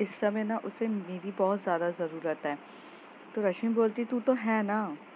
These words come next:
all time तो है यार, अब इससे ज़्यादा और क्या कर सकते हैं? अंकल को पहले recover तो होने दो, जब वो अंकल recover हो जाएंगे तो तेरे और, तेरे और रिद्धि के रिले-, अ,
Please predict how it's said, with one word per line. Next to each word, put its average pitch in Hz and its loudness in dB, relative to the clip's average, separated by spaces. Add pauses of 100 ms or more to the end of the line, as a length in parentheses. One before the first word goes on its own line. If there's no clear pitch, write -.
all 208 6
time 185 2
तो 202 2
है 160 2
यार, 135 0 (120)
अब 180 0
इससे 208 2
ज़्यादा 190 4
और 190 6
क्या 185 4
कर 175 -2
सकते - -6
हैं? 143 -4 (420)
अंकल 208 4
को 262 6
पहले 226 6
recover 202 4
तो 233 2
होने 180 0
दो, 202 2
जब 196 0
वो 226 2
अंकल 208 0
recover 196 4
हो 202 2
जाएंगे 190 0 (360)
तो 277 0
तेरे 226 6
और, 233 6 (920)
तेरे 190 2
और 190 4 (400)
रिद्धि 185 -6
के 226 2
रिले-, 185 0
अ, 160 -2